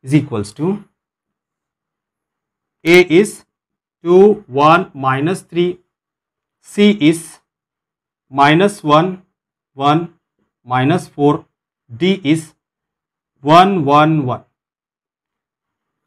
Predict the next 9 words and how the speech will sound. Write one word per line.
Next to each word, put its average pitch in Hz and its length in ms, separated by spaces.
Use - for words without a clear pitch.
So 160 120
we 170 80
will 170 140
get 156 400
two, 190 360
one 160 240
ones 185 220
are 170 160
one, 165 400